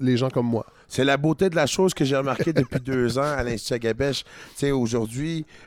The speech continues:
Speaker 2: euh, comme je, je parlais plus tôt, euh, chanter, c'est la garder vivante,
Speaker 1: Ouais.
Speaker 2: premièrement pour les Noémoun.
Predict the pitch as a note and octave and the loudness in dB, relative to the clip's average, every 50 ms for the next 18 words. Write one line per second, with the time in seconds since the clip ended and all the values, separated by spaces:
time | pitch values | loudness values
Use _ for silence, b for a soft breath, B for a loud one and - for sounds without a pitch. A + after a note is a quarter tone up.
0 | b b - G#2+ G#2+ G#2+ G2+ - B2 A#2 A2+ A#2+ A#2 A2 A2 G2 A#2 G#2+ - B2 | b b -2 -2 -2 0 0 0 0 2 4 4 4 6 4 4 2 2 2 2
1 | A2+ A#2 B2 A#2 - - G#2+ - - C3+ C#3+ C#3+ C#3 - B B B B B F#2+ | 2 2 0 0 -2 -6 -4 0 2 2 4 4 2 0 B B B B B -2
2 | G2+ G#2+ G#2+ G#2 G#2+ G#2 G#2 G2+ F#2 - - B2 A#2 - C#3+ B2+ - B2+ A2+ A2 | 0 0 0 0 -2 -4 -4 -4 -2 -2 0 0 0 0 -2 -2 0 0 2 2
3 | G#2+ G#2+ G2+ G2+ G#2 G2 G2+ F#2+ A2 A#2 A2+ G#2+ F#2 - - - G2+ F#2+ G2+ A2+ | 2 2 2 0 0 -2 0 0 0 0 -2 -2 -6 -2 0 0 0 2 0 -2
4 | G#2+ - A2 G#2 G2+ G2+ G2+ F#2+ F#2+ F#2+ G2 G2 | -2 -4 -4 -4 -4 -4 -6 -6 -6 -4 -4 -6